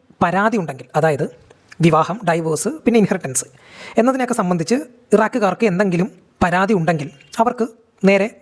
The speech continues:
കോടതിയെ സമീപിക്കാം, സ്റ്റേറ്റിൻ്റെ കോടതിയെ സമീപിക്കാം. പക്ഷേ പുതിയ നിയമം അതിനൊരു മാറ്റം കൊണ്ടുവരുന്നുണ്ട്. അതായത് വിവാഹം കഴിക്കുന്ന വധൂവരന്മാർ ഒരു പ്രത്യേക സെക്ട് തിരഞ്ഞെടുക്കണം. അതായത് സുന്നിയോ ഷിയയോ ഇതിലേതെങ്കിലും ഒരു സെക്ട് തിരഞ്ഞെടുക്കണം. പിന്നെ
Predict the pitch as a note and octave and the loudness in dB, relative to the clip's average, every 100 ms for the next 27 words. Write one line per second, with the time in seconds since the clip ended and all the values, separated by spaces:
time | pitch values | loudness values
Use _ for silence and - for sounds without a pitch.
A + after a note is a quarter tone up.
0 | - _ - G3+ A3 A#3+ F3+ C#3+ C3+ D#3+ | -20 _ 2 2 4 -2 -6 -8 -8 -2
1 | G#3 G3+ A3 F#3+ F#3+ G3 G#3 C3+ - - | 0 2 2 2 2 0 -2 -4 -12 -14
2 | - - - - A#3 D4 A#3 A#3+ D#4+ C4 | -18 -16 -14 -4 -2 0 2 4 2 2
3 | G#3+ F#3 - _ _ _ _ F3+ A3 G#3 | 0 -2 -6 _ _ _ _ 0 0 2
4 | F3 F3 G#3 D3+ C#3 B2+ A#2 - - - | 0 0 -2 -4 -12 -14 -18 -20 -20 -20
5 | - _ - - - - - - - A#3 | -20 _ -20 -20 -20 -20 -20 -18 -2 0
6 | G3+ A#3+ F3+ F#3 G#3+ A#3 D4 A#3 G#3 A3+ | 0 -4 -4 0 0 -2 -4 -4 -2 -4
7 | F3 G3 F#3+ G#3+ A3 E3+ E3+ G3 F#3 A3+ | -4 0 0 2 2 2 -4 -2 -2 -2
8 | F3+ G#3+ G#3 A#3 G#3+ - C4 F#3 D#3 - | -2 -2 0 0 -2 -2 0 0 -2 -10
9 | - - - - - - F#3 E3+ F#3 G3+ | -20 -20 -20 -20 -18 0 2 2 0 0
10 | F3 G3 D#3 F3 E3 F3+ - _ - - | 4 4 2 2 4 2 0 _ -20 -20
11 | - - - A#3 A3+ G#3+ A#3+ G#3+ A3+ - | -20 -20 -2 2 4 2 2 2 2 -2
12 | G3 - C4 F3+ E3 C3 - - - - | -4 -2 -2 0 -2 -6 -14 -20 -4 0
13 | C4+ | 2